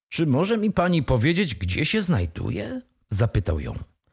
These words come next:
„Miałem już zamiar nocować w tym błocie, ale na szczęście zobaczyłem blask twojej latarni.”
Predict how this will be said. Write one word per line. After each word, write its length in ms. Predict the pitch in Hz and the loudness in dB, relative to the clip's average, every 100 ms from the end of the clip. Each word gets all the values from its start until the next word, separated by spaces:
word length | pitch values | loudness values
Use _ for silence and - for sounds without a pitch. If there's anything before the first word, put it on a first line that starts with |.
| _ _ _ _ - | _ _ _ _ -10
„Miałem 300 | - 107 117 | -2 0 2
już 120 | 127 | 2
zamiar 340 | 107 123 127 131 | 2 2 2 2
nocować 460 | 127 147 240 226 | 2 2 2 0
w 60 | - | 0
tym 140 | 123 | 2
błocie, 380 | 104 95 - - | 2 2 -2 -8
ale 120 | - | -6
na 100 | 95 | -2
szczęście 580 | 76 - 135 156 - 147 | -2 -2 0 0 0 0
zobaczyłem 420 | 131 135 135 160 | 0 2 2 2
blask 400 | 120 196 185 - - - - | 4 4 2 -4 -10 -14 -10
twojej 360 | - 82 80 | -4 0 0
latarni.” 520 | 95 - 185 120 - | 0 0 0 -2 -6